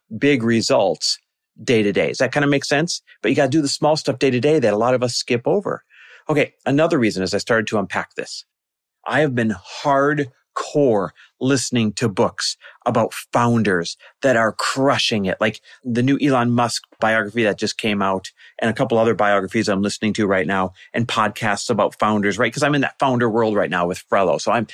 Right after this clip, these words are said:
I'm just trying to absorb as much audio on it as possible. And it's putting me in this great feeling of possibility. It's putting me in this great feeling of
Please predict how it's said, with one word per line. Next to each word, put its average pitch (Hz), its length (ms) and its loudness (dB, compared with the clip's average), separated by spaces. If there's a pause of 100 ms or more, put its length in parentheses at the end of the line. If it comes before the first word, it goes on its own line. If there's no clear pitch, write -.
(160)
I'm 127 100 0
just 120 140 -2
trying 135 200 0
to 101 120 0 (240)
absorb 123 640 2
as 104 200 -2
much 131 760 -2 (460)
audio 123 640 2
on 95 160 0
it - 100 -2
as 101 140 -6
possible. - 440 -4
And 117 80 0
it's 104 140 -4
putting 196 340 0
me 113 120 2
in 95 80 0
this 90 160 -2
great 139 800 0 (320)
feeling 147 320 4
of 123 80 0
possibility. 127 680 0
It's 85 140 -6
putting 175 240 0
me 151 60 0
in 123 40 0
this 110 100 0
great - 380 -4
feeling 147 300 0
of 95 100 0